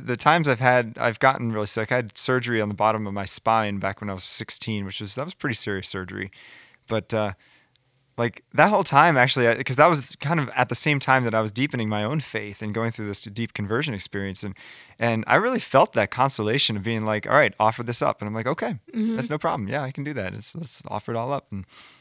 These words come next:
Speaker 2: Yeah, I think the most important thing is not to waste your suffering, right? Because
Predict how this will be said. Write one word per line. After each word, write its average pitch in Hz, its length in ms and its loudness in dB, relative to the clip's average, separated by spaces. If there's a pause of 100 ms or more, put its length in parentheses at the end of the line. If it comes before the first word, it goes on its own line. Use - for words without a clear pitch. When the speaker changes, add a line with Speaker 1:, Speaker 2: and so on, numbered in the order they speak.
(160)
Speaker 2:
Yeah, 247 240 10
I 208 80 8
think 208 160 0
the 208 40 -2
most 208 200 2
important 214 340 0
thing 220 160 0
is 196 160 -2
not 214 220 8
to 208 80 0
waste 185 360 -4
your 220 100 -6
suffering, 214 560 -4
right? 220 280 0
Because 220 680 -4